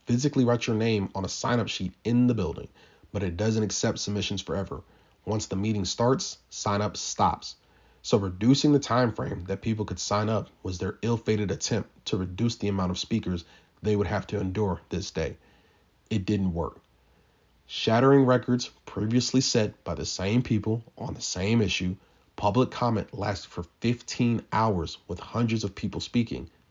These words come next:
again, myself included. The tension was high, the stakes were higher. It took eight hours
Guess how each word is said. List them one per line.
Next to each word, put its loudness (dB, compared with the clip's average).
again, -2
myself -6
included. -4
The -4
tension 2
was 4
high, 2
the -2
stakes -2
were 0
higher. -6
It -6
took -2
eight 4
hours 4